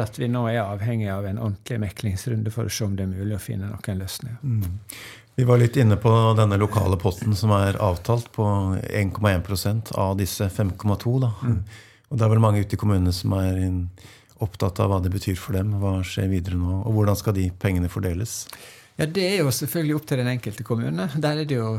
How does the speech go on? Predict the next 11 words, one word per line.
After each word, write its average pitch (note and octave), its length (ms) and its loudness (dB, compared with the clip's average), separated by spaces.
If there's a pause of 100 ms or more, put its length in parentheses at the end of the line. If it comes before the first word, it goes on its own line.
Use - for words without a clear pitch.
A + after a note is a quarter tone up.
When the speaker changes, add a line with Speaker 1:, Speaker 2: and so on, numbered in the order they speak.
Speaker 1:
der C#3 140 0
får D#3+ 200 -4
vi D#3 100 -4
jo A2+ 120 0
bare A#2 400 -2
oppfordre G#2 600 -8 (100)
til G#2 160 -6
et - 220 -8
gå-, A#2+ 260 -8 (100)
godt, - 480 -14
eh, G#2+ 180 -6